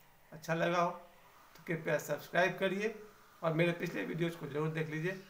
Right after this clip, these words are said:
मेरे जीवन का मकसद है अर्धनारीश्वर स्वरूप को प्राप्त करना। दुनिया के जितने योगी हैं उनका भी लक्ष्य है, इसलिए बुद्ध हो या महावीर हो या दरहा बाबा हो, उनके पास कोई स्त्री रह भी जाती है तो क्या खतरा है उसको?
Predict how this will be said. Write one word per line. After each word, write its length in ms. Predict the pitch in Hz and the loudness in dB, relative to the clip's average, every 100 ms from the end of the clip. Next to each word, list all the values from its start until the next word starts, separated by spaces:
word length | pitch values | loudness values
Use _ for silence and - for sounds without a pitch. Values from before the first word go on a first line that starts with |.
| - - _ | -20 -20 _
मेरे 300 | 165 196 226 226 | 4 8 10 8
जीवन 340 | 196 214 208 | 8 6 6
का 100 | 208 | 6
मकसद 420 | 165 165 - 180 180 | 6 4 2 2 4
है 80 | 196 - | 4 2
अर्धनारीश्वर 600 | 170 170 160 156 - 170 | 0 2 2 0 0 -2
स्वरूप 360 | 165 156 156 - | -2 -4 -4 -6
को 80 | 151 | -10
प्राप्त 340 | 147 131 - - | -6 -6 -8 -16
करना। 280 | 135 - - - - - - - - | -18 -18 -20 -20 -20 -20 -20 -20 -8
दुनिया 240 | 156 165 185 | 2 4 4
के 120 | 160 | 2
जितने 280 | 156 170 220 | 0 4 4
योगी 260 | 196 196 202 | 6 2 4
हैं 120 | 196 | 4
उनका 280 | 175 160 160 | 4 6 4
भी 140 | 160 | 4
लक्ष्य 320 | 147 151 - 165 | 2 0 2 2
है, 260 | 208 208 - - - - - | 2 0 -12 -20 -20 -20 -10
इसलिए 300 | 190 226 233 | -6 2 2
बुद्ध 220 | 165 196 | 2 0
हो 200 | 180 196 | 2 4
या 140 | 185 165 | 4 4
महावीर 360 | 156 147 180 | 4 4 4
हो 100 | 170 | 4
या 120 | 175 151 | 2 2
दरहा 260 | 147 156 | 2 4
बाबा 180 | 165 151 | 4 4
हो, 160 | 147 170 - - - _ - - | 0 -4 -8 -20 -20 _ -20 -6
उनके 240 | 185 175 | -4 0
पास 240 | 226 220 - | 4 4 4
कोई 160 | 196 175 | 2 0
स्त्री 180 | 185 | 2
रह 200 | 208 175 | 2 4
भी 120 | 190 180 | 4 6
जाती 260 | 170 165 | 4 4
है 80 | 175 | -2
तो 100 | 175 | -4
क्या 160 | 185 190 | -4 -4
खतरा 320 | 196 196 180 | -4 -6 -4
है 60 | 147 | -4
उसको? 280 | - 135 | -6 -16